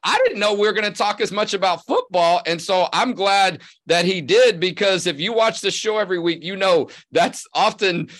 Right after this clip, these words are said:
thrown in there and very much welcome. And, uh, and I got a special little football I'm gonna give him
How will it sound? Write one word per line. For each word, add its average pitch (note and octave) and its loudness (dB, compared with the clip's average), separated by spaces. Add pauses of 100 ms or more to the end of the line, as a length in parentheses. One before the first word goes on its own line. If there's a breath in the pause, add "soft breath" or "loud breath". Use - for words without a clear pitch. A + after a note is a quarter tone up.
(140 loud breath)
thrown G#3+ 4
in A3 0
there E3 2
and E3+ 0
very G3 0
much F3 -2
welcome. D#3 0
And, D#3 -2
uh, C3+ 0 (100)
and D#3+ -4
I B3+ -2
got D#4+ 0
a - -6
special E3 -4
little C#3 -2
football C3+ -2
I'm C3 -2
gonna B2 -6
give C#3 -4
him B2 -4